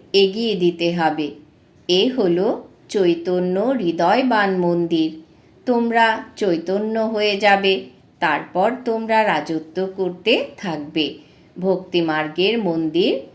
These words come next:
ইত্যাদি আর থাকবে না। আচ্ছা,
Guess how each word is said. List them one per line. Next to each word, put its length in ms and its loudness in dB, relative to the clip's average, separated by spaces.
ইত্যাদি 800 -4
আর 240 -2
থাকবে 460 -4
না। 200 -6
আচ্ছা, 560 -6